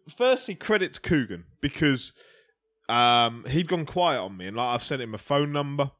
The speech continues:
um, these bits and bobs. And so I didn't know, I just assumed he'd kind of fucked it off, to be honest. And then it appears in this interview on I F L in the lead up to the pay-per-view or whatever, that's had now, like, tens of thousands of people have watched it,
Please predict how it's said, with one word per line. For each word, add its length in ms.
um, 520
these 200
bits 260
and 120
bobs. 300
And 180
so 180
I 80
didn't 200
know, 440
I 140
just 160
assumed 360
he'd 120
kind 160
of 60
fucked 320
it 60
off, 200
to 80
be 120
honest. 360
And 160
then 160
it 100
appears 440
in 100
this 160
interview 480
on 120
I 180
F 200
L 200
in 160
the 80
lead 300
up 220
to 380
the 80
pay-per-view 540
or 60
whatever, 340
that's 240
had 240
now, 260
like, 280
tens 240
of 80
thousands 340
of 80
people 300
have 80
watched 400
it, 140